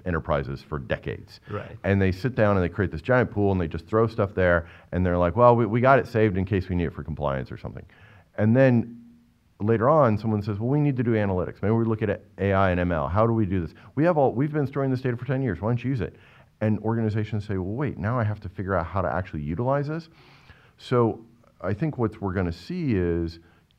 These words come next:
Speaker 1: tools that help organizations, that apply intelligence to, intelligence to data, excuse me, and can figure out, "Okay, let's help you better understand your data, help you identify, okay, what is sensitive? What, what is, what's pertinent?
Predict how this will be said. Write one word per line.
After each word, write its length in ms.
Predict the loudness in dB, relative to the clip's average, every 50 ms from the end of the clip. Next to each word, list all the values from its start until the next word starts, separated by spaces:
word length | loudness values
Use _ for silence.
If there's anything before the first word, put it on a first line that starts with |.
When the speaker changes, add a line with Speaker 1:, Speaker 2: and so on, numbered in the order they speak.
| -10 -8
Speaker 1:
tools 320 | -6 -4 -2 0 -2 -2 -2 -2 -2 -2
that 120 | -2 -2 -4 -8 -4 -2
help 180 | -2 -2 -2 -4 -6 -6 -4 -2
organizations, 960 | -2 -2 -2 -2 -2 -4 -4 -4 -2 -2 -2 -4 -6 -6 -6 -6 -6 -6 -8 -12 -18 -20 -16 -4
that 100 | -2 -2 -2
apply 200 | -2 -2 -2 0 0 0 -2
intelligence 500 | -2 -4 -6 -6 -6 -8 -10 -14 -16 -18 -18 -18
to, 60 | -16 -6 0
intelligence 720 | 2 2 2 2 0 0 0 0 0 -2 -4 -6 -10 -10 -12
to 60 | -10 -8 -8
data, 100 | -8 -8 -10 -12
excuse 240 | -10 -10 -10 -6 -6 -6
me, 60 | -8 -8 -14 -20 -20 -20 -20 -20 -20 _ -20 _ _ _ -4
and 100 | 0 0 0 0
can 100 | -2 -4
figure 280 | -4 -4 -4 -2 0 2 2
out, 100 | 0 0 -2 -4 -6
"Okay, 220 | -2 -2 -2 -2 0 0 -2
let's 220 | -4 -4 -6 -12 -18 -8 -4 -2
help 100 | -2 -2 -2 -6
you 60 | -6 -2 0 -2
better 180 | 0 0 -2 -4 -2 -4
understand 440 | -4 -4 -6 -10 -6 -4 -4 -2 -2 -4
your 80 | -4 -6 -8
data, 120 | -10 -10 -12 -4 -4
help 100 | -4 -4 -2 -2
you 60 | -2 0 -2 -2
identify, 500 | -2 -4 -4 -4 -4 -2 -2 0 0 0 -2 -4 -8 -20 -16 -10 -10 -8
okay, 180 | -4 -2 -2 0 0 0
what 100 | 0 0 0
is 60 | -2 -2 -4 -6
sensitive? 380 | -6 -6 -8 -12 -16 -18 -18 _ _ _ _ -20 -20 -20 -20 _ -4
What, 220 | 0 2 2 2 0 -8 -16 -10
what 260 | -4 -2 0 2 2 2 2 2
is, 200 | 2 0 -2 -6 -14 -10 -6 -4
what's 200 | -4 -4 -6 -10 -18 -4 -2
pertinent? 280 | -2 -2 -2 -6 -8